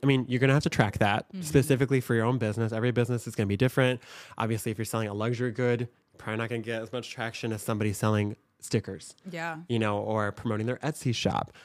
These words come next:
Speaker 1: I will say, like, on my own content, for example, I get Instagram followers, I get YouTube subscribers,
Speaker 2: Yeah.
Speaker 1: and it's without me releasing as much, you know, content sometimes. And I, when I wasn't releasing a lot of Instagram, YouTube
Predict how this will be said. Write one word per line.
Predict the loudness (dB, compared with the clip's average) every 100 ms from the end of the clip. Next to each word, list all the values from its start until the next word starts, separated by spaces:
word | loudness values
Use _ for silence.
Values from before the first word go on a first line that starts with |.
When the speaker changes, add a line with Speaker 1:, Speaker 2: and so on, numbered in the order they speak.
| -16
Speaker 1:
I | -4 -2
will | 2 4 4
say, | 2 -2 -2 -2 -6 -8 _ _ _ _ _ _
like, | -6 -2
on | 0
my | 0 2 0
own | 0 2 2 2 -2
content, | -4 -4 -4 -6 -8 _
for | -8 -6
example, | -6 -6 -4 -4 -4 -4 -6 _ _
I | -4 -4
get | -2 -6
Instagram | -6 -4 -2 0 2 2
followers, | 2 4 4 2 2 -2 -8
I | -10
get | -8 -8 -4
YouTube | -4 -4 2 2 2
subscribers, | -4 -6 -4 0 2 2 2 4 4 0 -6 _ -8
Speaker 2:
Yeah. | -2
Speaker 1:
and | -2 -4
it's | -8 -14 -10
without | -8 -4 -2
me | -2 -4
releasing | -4 -4 -6 -4 -4
as | -4 -4
much, | -4 -4 -4
you | -2
know, | -2
content | -4 -6 -6 -6 -10
sometimes. | -10 -10 -10 -10 -10 -12 -6
And | -2
I, | 0 -2
when | 0
I | 2
wasn't | 2 2 0
releasing | 0 0 -2
a | -4
lot | -4
of | -4
Instagram, | -4 -2 0 2
YouTube | 0 2 0 0